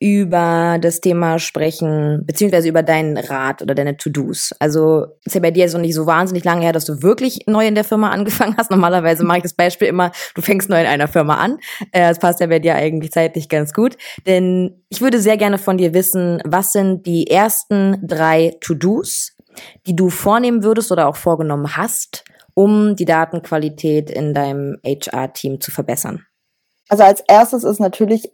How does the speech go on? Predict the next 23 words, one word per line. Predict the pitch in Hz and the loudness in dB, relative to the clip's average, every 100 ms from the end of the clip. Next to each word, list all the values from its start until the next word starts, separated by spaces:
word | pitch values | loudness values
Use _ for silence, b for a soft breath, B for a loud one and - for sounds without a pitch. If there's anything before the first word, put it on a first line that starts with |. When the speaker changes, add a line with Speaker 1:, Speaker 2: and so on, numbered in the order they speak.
| _ | _
Speaker 2:
analysieren | 190 190 190 185 185 226 262 359 - | 0 2 2 0 2 4 4 0 -4
und | 208 208 - | -2 -2 0
erstmal | - 202 - 208 | 2 4 2 -2
zu | 214 | -2
schauen, | 196 196 190 185 | -2 0 2 2
wo | |
stehen | 196 - 208 247 | 0 4 4 6
wir | 269 269 | 4 2
gerade | 262 226 226 285 370 392 _ b b - | 0 0 2 2 0 -2 _ b b 2
und | 202 208 208 - _ | 4 2 -2 -10 _
was | 185 202 208 - - | 2 2 2 -10 -4
sind | 190 214 214 | 0 0 2
vielleicht | 202 196 - | 2 2 0
so | |
die | 185 | -6
Kernprobleme | - 196 220 - 226 214 214 202 | -2 0 0 0 2 4 4 0
und | 190 190 | -2 -2
wo | 175 | 0
haben | 180 262 | 2 2
wir | 294 | 2
ein | 285 | 0
Problem. | 277 285 285 285 302 320 311 - | 0 -2 2 2 2 -2 -6 2
Und | 220 214 | 4 4